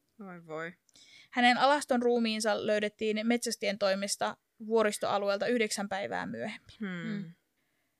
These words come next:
Speaker 2: Lokakuun kolmaskymmenesensimmäinen päivä Laura Ann Aim, niin ikään seitsemäntoistavuotias, katosi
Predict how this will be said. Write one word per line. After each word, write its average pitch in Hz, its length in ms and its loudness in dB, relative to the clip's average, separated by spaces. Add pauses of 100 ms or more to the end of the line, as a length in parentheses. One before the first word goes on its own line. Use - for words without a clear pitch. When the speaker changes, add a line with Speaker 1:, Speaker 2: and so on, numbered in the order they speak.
(120)
Speaker 2:
Lokakuun 294 560 8
kolmaskymmenesensimmäinen 220 1400 2
päivä 196 440 0 (600)
Laura 233 680 6
Ann 202 260 2 (120)
Aim, 208 380 2 (140)
niin 202 200 -2
ikään 202 260 0
seitsemäntoistavuotias, 214 1200 -4 (180)
katosi 226 540 -4